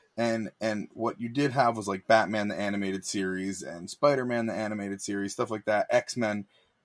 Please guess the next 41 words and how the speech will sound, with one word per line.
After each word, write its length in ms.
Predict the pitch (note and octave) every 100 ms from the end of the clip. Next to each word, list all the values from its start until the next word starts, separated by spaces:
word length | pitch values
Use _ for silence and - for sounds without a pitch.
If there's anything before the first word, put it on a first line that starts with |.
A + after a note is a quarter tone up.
| _ _ _ _ _
It 40 |
was 100 | B2+
very 240 | A2 F3 D3+
cut 220 | - D3+
and 120 | A#2+
dry. 380 | B2 B2+ G#2+ E2 -
There 100 | G2+
were 80 |
the 60 | G2
good 240 | G2 C#3
guys 260 | C#3 C#3+ C3
and 100 | G#2+
bad 300 | A#2 A#2+ A#2
guys. 460 | - - - - - _ _ _ -
And 400 | A2+ G#2+ G#2+ F#2+ -
in 460 | A2 G#2+ G2+ G2 - _
Power 360 | - C3 D#3+ C#3+
Rangers, 760 | A2+ A2 G#2+ G#2 B2 - - _ _ _ _
Tommy 460 | - C3 D3+ C3 A2+
was 400 | G#2 G#2+ F#2 -
the 360 | F2 F2+ B2+ D#3
bad 380 | A#2 B2+ C3+ G2
guy. 240 | F#2 C2+ - - -
How 100 | D3
many 160 | D#3+
people 380 | C#3+ D3+ B2+ B2+
react 360 | A2+ B2 A#2+ -
to 60 |
that 200 | A#2+ G#2+
scene 260 | - B2 A2
where 100 | A2
he 80 | A2+
comes 260 | A#2 A2+
up 120 | A2+
in 80 | A2+
the 60 | A2
Megazord 560 | A2 G#2+ G#2 G2+ G2+
and 80 | G2+
he 120 | G#2
is 160 | G#2+ F2+
just, 340 | G2+ G2+ F2+